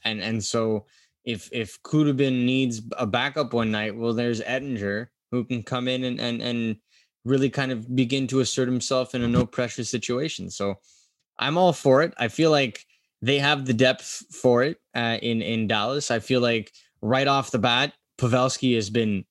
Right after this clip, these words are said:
phenomenal. Gurianov has been great. Uh, Heinz has been awesome. Uh, you know, so they can still get a lot of, uh, a lot of guys going. And keep in mind, Tyler Seguin is still injured.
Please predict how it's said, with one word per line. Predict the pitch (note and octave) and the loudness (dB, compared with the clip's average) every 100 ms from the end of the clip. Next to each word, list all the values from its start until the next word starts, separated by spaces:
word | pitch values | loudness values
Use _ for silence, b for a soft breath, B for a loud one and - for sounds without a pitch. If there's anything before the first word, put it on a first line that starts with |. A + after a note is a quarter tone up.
| _ | _
phenomenal. | - D3 C3 A#2 A2+ A2+ A2+ A#2+ b b - | -6 0 2 0 0 -2 -2 -4 b b -8
Gurianov | A#2+ C#3+ C#3 C3 C3 C3 A#2+ | 0 2 4 2 0 0 0
has | A#2+ G#2 | 0 0
been | G#2 A2 G2+ | 0 0 2
great. | G#2+ G#2 G#2 - G2 | 2 2 -2 -6 -8
Uh, | G2 F#2+ F#2 F2+ - G#2 | -6 -4 -4 -6 -8 -12
Heinz | - A#2+ C3 A2+ | -6 -2 -2 -2
has | A#2 | -2
been | G#2 A2+ G#2+ | -2 -2 -2
awesome. | A2 G#2+ - A2 G#2 F#2+ b b b _ - | -4 -4 -4 -4 -4 -6 b b b _ -8
Uh, | G2 F#2 F2+ | -6 -4 -4
you | G2 G#2+ | -2 -2
know, | G#2 | -2
so | - A2 G2+ F2+ - _ _ _ _ - | -2 -2 0 -2 -8 _ _ _ _ -8
they | A#2 D#3 | -2 -2
can | G3+ E3+ | 0 -2
still | - E3+ | 0 2
get | D#3 | 4
a | C#3+ | 4
lot | C3+ B2+ | 4 4
of, | A#2+ - | 0 -2
uh, | A#2+ A#2 G#2 | -2 -2 -2
a | A#2+ | 0
lot | A#2+ A#2+ | 0 0
of | A2+ | 0
guys | A#2 G#2+ | 0 -2
going. | G2 A2+ A#2+ A#2+ C3 | 0 0 0 -2 -2
And | D3+ F3+ C3+ F#2+ - _ - - - | 0 2 0 -4 -10 _ -14 -10 0
keep | A3 A3+ G#3+ | 2 4 4
in | D3+ | 4
mind, | D#3 D#3+ G#2+ F#2+ _ _ _ _ - | 2 0 -2 -6 _ _ _ _ -2
Tyler | E3+ A3+ A3 | 2 4 4
Seguin | - G#3 F#3 | 6 6 4
is | - - | 2 2
still | - D#3+ | 6 6
injured. | C#3+ B2 G2+ G2 | 6 4 2 0